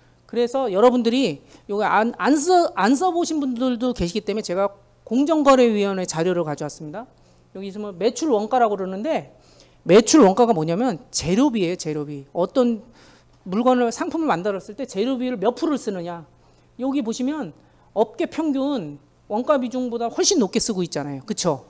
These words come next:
그러면 이 말이 무슨 말이에요? 품질이 좋다는 거죠. 품질은 좋다. 그러면 품질을 다른 업체들은 왜 이렇게 못 쓸까요? 이 구조가 요거 보시면 판매 관리비가 회사 운영비거든요.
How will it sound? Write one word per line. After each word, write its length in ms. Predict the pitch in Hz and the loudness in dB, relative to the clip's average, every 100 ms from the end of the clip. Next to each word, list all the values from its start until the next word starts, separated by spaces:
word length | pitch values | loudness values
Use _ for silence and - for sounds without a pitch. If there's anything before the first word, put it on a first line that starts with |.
| _ _ _ - | _ _ _ 0
그러면 240 | 294 302 | 4 4
이 240 | 202 226 | 2 2
말이 240 | 262 254 247 | 4 4 2
무슨 280 | 160 160 190 | -4 -6 -4
말이에요? 300 | 165 202 285 _ _ _ - | -4 -6 -8 _ _ _ -14
품질이 400 | - 427 359 330 | -8 -2 0 0
좋다는 400 | - 180 196 170 | -2 -4 -4 -4
거죠. 240 | 147 143 - - | -6 -12 -18 -8
품질은 440 | 370 320 302 294 | -4 -2 0 0
좋다. 400 | 254 - - 131 _ _ _ _ - - | -2 -6 -8 -12 _ _ _ _ -18 -4
그러면 380 | 320 320 285 - _ _ | -2 0 -2 -6 _ _
품질을 460 | 403 440 415 381 - | -4 2 2 0 -2
다른 280 | 208 294 | -2 0
업체들은 600 | 311 294 294 262 294 285 208 | -2 -4 -6 -4 -4 -4 -2
왜 180 | 220 | -2
이렇게 320 | 247 240 254 220 | -2 -6 -4 -4
못 160 | 175 | -6
쓸까요? 460 | 185 180 - 180 247 _ _ _ _ _ _ - | -10 -14 -10 -12 -12 _ _ _ _ _ _ -12
이 220 | 208 262 - - | -6 -6 -6 -16
구조가 480 | - 240 302 277 285 | -8 -4 -2 0 0
요거 240 | 226 294 | 0 -2
보시면 440 | 220 220 240 247 233 | -4 -6 -4 -6 -6
판매 280 | - 427 381 | -4 0 4
관리비가 380 | 320 269 262 | 6 6 6
회사 220 | 233 349 320 | 6 6 6
운영비거든요. 720 | 185 208 190 170 160 180 | 6 2 2 0 0 -2